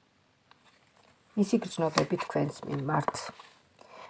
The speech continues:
ათიანის კვერთხები ამოვიდა აქ. მისი სურვილი თქვენთან ყოფნის. ძალიან დიდი უტოლვა აქვს, ძალიან დიდი სურვილი აქვს. აა, ყველაფერს გააკეთებს იმისათვის, რომ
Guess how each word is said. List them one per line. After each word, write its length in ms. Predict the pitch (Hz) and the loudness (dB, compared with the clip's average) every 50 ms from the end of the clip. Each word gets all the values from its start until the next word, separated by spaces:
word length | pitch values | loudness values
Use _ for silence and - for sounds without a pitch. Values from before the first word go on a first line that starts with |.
| - - | -20 0
ათიანის 600 | - - 196 196 - - 208 202 202 214 220 214 - | 4 4 4 6 6 8 8 10 10 10 8 6 2
კვერთხები 640 | - - 185 185 180 - - - 170 156 147 - 160 | 4 8 8 8 8 8 4 4 4 4 4 4 4
ამოვიდა 600 | 147 143 143 139 139 139 143 139 139 - - 151 147 147 | 4 4 4 4 2 2 2 0 -2 0 0 0 2 0
აქ. 160 | 147 147 - - - | 0 -2 -4 -2 4
მისი 320 | 190 196 190 190 - 190 - | 6 6 6 6 4 -2 -2
სურვილი 760 | - - - - 175 170 165 - 185 185 185 185 196 220 226 247 247 240 - - - - - - - - | -2 -2 2 2 2 4 4 6 8 8 8 10 10 10 10 10 8 6 0 -12 -20 -20 -20 -20 -20 -18
თქვენთან 560 | - - - - 190 190 180 185 196 202 208 214 | -18 -4 4 8 8 8 8 8 8 8 8 8
ყოფნის. 580 | 208 - - 165 139 - - - 147 147 147 143 | 6 6 6 6 6 4 0 -2 0 0 0 0
ძალიან 480 | - - - 160 156 170 180 202 220 214 | 0 2 4 6 6 8 8 8 8 6
დიდი 300 | 196 185 165 147 147 156 | 6 4 4 2 4 4
უტოლვა 540 | 147 151 147 - 147 143 143 147 147 156 160 165 | 4 4 4 4 6 6 6 6 6 6 6 6
აქვს, 220 | 180 190 - - | 6 4 2 -2
ძალიან 380 | - - 151 147 143 143 139 139 | 0 2 2 4 4 4 2 2
დიდი 240 | - 147 143 139 131 | 2 0 0 0 -2
სურვილი 600 | - - - 147 151 151 156 170 170 175 180 185 196 | -2 -2 0 0 0 2 4 4 6 8 8 10 10
აქვს. 280 | 208 226 233 233 - - - - - _ _ _ - - - - - - - - - - - - - - - - - - - - 190 | 10 8 6 4 -2 -12 -12 -14 -18 _ _ _ -20 -20 -20 -20 -20 -20 -20 -20 -20 -20 -20 -20 -20 -20 -20 -20 -20 -20 -12 -6 0
აა, 720 | 180 180 170 165 160 160 156 156 151 156 151 151 151 151 147 147 | 2 4 4 6 6 6 6 6 6 6 6 6 4 4 2 0
ყველაფერს 580 | - - 196 190 190 190 185 180 170 151 - - | 2 6 8 10 10 10 10 8 6 6 4 0
გააკეთებს 640 | - 170 160 156 156 151 - 165 147 - 165 - - | 4 8 8 10 8 8 6 2 2 2 0 0 0
იმისათვის, 560 | 170 160 160 156 - 165 151 - - 147 - - | 0 0 0 0 0 0 0 0 -2 -4 -4 -4
რომ 200 | - 160 147 | 0 0 2